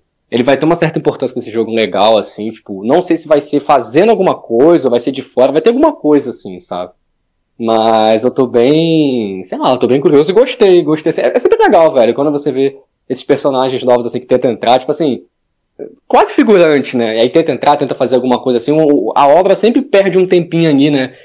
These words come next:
Escrevendo uma linha de diálogo, uma linha de pensamento pra esses personagens, né, e tal.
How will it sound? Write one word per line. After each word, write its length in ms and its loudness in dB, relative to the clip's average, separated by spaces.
Escrevendo 440 0
uma 140 0
linha 180 0
de 100 -6
diálogo, 680 0
uma 120 -4
linha 140 -4
de 60 -16
pensamento 460 -8
pra 80 -8
esses 120 -14
personagens, 760 -8
né, 160 -10
e 40 -16
tal. 240 -4